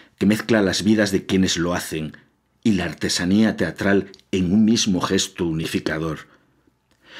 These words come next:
Todos los maestros de teatro mueren con sus momentos de lucidez y de belleza irrepetibles. Todos desaparecen del mismo modo,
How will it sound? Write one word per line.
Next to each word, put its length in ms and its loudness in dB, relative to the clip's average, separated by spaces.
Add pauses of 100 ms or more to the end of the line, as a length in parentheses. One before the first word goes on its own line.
(120)
Todos 240 2
los 160 0
maestros 540 0
de 100 0
teatro 480 -2
mueren 440 4
con 180 0
sus 220 -2
momentos 500 2
de 100 2
lucidez 560 0
y 80 -4
de 120 -2
belleza 360 -2
irrepetibles. 840 -4 (380)
Todos 560 -2
desaparecen 760 -2
del 140 -4
mismo 300 0
modo, 380 0